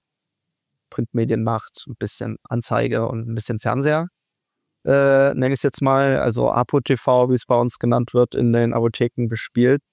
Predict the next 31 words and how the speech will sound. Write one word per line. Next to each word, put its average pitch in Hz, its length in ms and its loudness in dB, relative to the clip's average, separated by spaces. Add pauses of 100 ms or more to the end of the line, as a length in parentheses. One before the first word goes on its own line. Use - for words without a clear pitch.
(260)
sondern 120 300 0
dass 113 240 -2
es - 60 -6
ja 117 80 0
auch 113 140 -2
alles 117 220 0
ineinander 117 340 2
verzahnt 120 540 -2
ist 127 180 2
und 113 140 0
wirklich 120 240 -2
bis - 160 -2
zum 120 140 -2
Endverbraucher 113 640 -2
kommt. - 480 -14 (600)
Bei 120 180 0
uns 143 280 0
ist - 240 -6
das 120 180 -4
so, 147 340 4 (640)
dass 127 340 0
wir 123 520 4
zumindest 127 380 0
in 127 140 0
den 123 180 2 (500)
Aktionsmedien, 151 1040 0
aber 127 240 2
auch 127 140 2
in 127 180 0
den, 120 440 0
äh, 110 340 -6